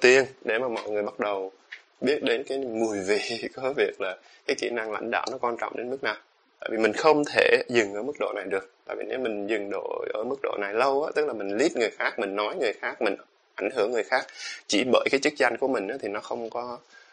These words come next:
không có bền vững. Không có bền vững. Thành ra cái này chỉ là một cái cơ hội thôi. Tất nhiên khi mà, ờ, mình nói mà người ta không nghe, hoặc người ta nghe trước mặt mà không nghe sau lưng á, thì tất nhiên cái đấy là nó đã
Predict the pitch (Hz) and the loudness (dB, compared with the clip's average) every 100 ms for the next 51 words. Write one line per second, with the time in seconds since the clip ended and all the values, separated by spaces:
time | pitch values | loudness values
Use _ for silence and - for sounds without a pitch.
0 | _ - 113 117 127 127 98 90 87 90 | _ -12 -10 -6 -6 -4 -6 -2 -2 -2
1 | 151 _ _ _ _ _ _ _ _ - | -8 _ _ _ _ _ _ _ _ -20
2 | - _ - 120 120 120 104 95 95 107 | -20 _ -10 -8 -8 -8 -8 -8 -10 -12
3 | _ _ - _ - - _ - 113 117 | _ _ -20 _ -20 -20 _ -2 4 8
4 | 120 120 - - - 135 143 107 104 110 | 10 8 4 -14 0 4 8 6 6 6
5 | 135 110 98 - 135 143 131 101 90 104 | 6 6 6 4 2 4 4 2 2 0
6 | 117 - 147 156 123 120 120 117 107 101 | -4 -4 -6 0 2 2 0 0 -2 -6
7 | - - _ - 131 110 107 104 139 123 | -12 -20 _ -12 -6 -4 -2 0 0 0
8 | 104 113 123 120 120 110 113 117 123 113 | 0 -2 0 0 0 -2 -4 -4 -2 -2
9 | - - 117 90 107 110 113 113 123 117 | -2 -2 -2 -2 -2 -2 0 0 2 2
10 | 120 123 143 - - _ - - 107 127 | 2 -2 -8 -14 -20 _ -10 -6 -6 -6
11 | 131 117 120 120 135 117 117 131 | -6 -4 -2 -2 -2 -4 -4 -6